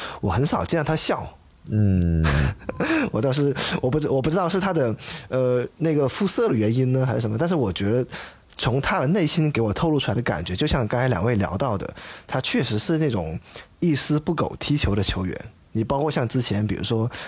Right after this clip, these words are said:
Speaker 1: 那个搭金链子的事件啊，包括大家对他的诟病啊，包括外租到西布朗啊，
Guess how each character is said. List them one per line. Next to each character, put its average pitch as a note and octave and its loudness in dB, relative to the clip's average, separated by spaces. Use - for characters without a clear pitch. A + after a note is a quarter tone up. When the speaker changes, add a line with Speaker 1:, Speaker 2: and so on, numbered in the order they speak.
Speaker 1:
那 C3+ 0
个 B2+ 2
搭 C3+ -2
金 C3+ 2
链 C#3 2
子 F#2 -2
的 D2+ -6
事 B2 0
件 A#2+ 0
啊， G#2 -2
包 A2+ -2
括 B2 -2
大 B2+ 0
家 A2+ 0
对 B2+ 2
他 A2 0
的 F#2 -4
诟 B2 -2
病 A2+ 0
啊， D2 -6
包 C3 0
括 C#3 0
外 C#3 0
租 B2+ 0
到 B2+ 0
西 C3+ 0
布 C#3 0
朗 F#2+ 0
啊， - -8